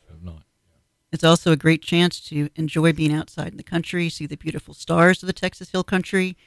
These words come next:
Speaker 2: Uh, we have, uh, horses and, uh, a number of dogs that the children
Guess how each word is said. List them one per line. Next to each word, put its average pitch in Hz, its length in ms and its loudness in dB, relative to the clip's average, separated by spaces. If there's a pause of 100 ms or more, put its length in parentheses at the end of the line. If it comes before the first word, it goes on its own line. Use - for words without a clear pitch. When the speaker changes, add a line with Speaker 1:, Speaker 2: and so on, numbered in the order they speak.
(380)
Speaker 2:
Uh, 165 200 -4
we 151 120 -10
have, 151 360 0
uh, 156 220 -8
horses 202 720 -8 (100)
and, 160 340 -10
uh, - 120 -12
a - 40 -14
number 165 300 -8
of - 120 -12
dogs - 400 -4
that - 80 -20
the 170 60 -18
children 165 460 -6